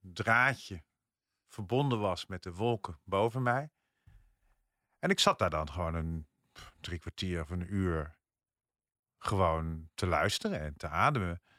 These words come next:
En ik had geen idee dat dat meditatie was, maar het was een ongelooflijk prettige, vanzelfsprekende houding. En ik viel nooit in slaap, ook geen, geen,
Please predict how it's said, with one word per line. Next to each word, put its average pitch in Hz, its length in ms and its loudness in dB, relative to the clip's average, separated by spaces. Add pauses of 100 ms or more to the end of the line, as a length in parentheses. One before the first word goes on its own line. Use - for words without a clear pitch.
(420)
En - 160 -2
ik 113 80 2
had 107 160 4
geen 113 160 2
idee 110 440 6
dat 101 220 2
dat 98 200 2
meditatie 98 680 2
was, 71 360 -6
maar 101 380 -2 (360)
het 107 180 -4
was 110 240 0
een 101 220 -4
ongelooflijk 156 800 2 (180)
prettige, 143 640 0
vanzelfsprekende 123 1040 -2 (520)
houding. 95 720 2
En 101 80 -2
ik 120 120 0
viel 214 160 4
nooit 247 320 4
in 131 280 -2
slaap, 104 440 0
ook 117 180 -6
geen, 76 340 -12
geen, 76 440 -14